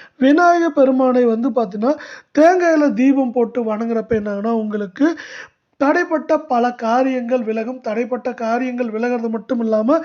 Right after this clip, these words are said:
உங்கள் வாழ்க்கையில நன்மைகளும் ஏற்றங்களும் முன்னேற்றங்களும் அடைவதற்கான வாய்ப்புகள் மிக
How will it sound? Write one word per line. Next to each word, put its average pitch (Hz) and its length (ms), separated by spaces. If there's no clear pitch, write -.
உங்கள் 302 380
வாழ்க்கையில 269 600
நன்மைகளும் 247 720
ஏற்றங்களும் 226 680
முன்னேற்றங்களும் 233 800
அடைவதற்கான 294 760
வாய்ப்புகள் 262 680
மிக 220 320